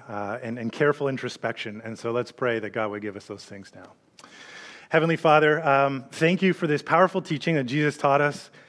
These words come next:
to judge not, and yet also that, that balance to saying we still need to make wise judgments. I know for so many of us, we've acknowledged in these last few weeks how easy it is, it is for us to be judgmental.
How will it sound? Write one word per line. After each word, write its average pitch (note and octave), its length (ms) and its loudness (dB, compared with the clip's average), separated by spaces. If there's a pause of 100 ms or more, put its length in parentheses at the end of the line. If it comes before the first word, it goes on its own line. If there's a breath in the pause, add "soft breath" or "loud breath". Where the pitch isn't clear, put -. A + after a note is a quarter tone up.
(140)
to D#3+ 100 -2
judge D3 340 2
not, C3+ 300 2
and C3 200 -6
yet C#3+ 180 4
also C#3 400 2
that, C3 260 -2
that B2 240 0
balance C#3 360 0
to A#2+ 100 -8
saying C3+ 260 -2
we B2 80 -4
still C#3 220 -2
need D3+ 100 0
to C#3 80 -2
make C3 200 -2
wise B2 220 0
judgments. C#3+ 600 -2 (460 loud breath)
I D3+ 80 2
know F3 100 6
for E3 140 0
so F3+ 240 4
many F3+ 180 6
of D#3+ 80 6
us, D#3+ 160 4
we've E3 160 2
acknowledged D3+ 440 2
in D3+ 60 -2
these C#3 140 -2
last C#3 380 2
few D3 160 -2
weeks C#3 160 0
how C#3+ 160 0
easy D3 260 0
it C3+ 60 2
is, C3+ 280 0
it D3+ 140 0
is E3 180 4
for - 140 -4
us B2+ 160 0
to - 80 -12
be D3+ 180 0
judgmental. C#3+ 760 0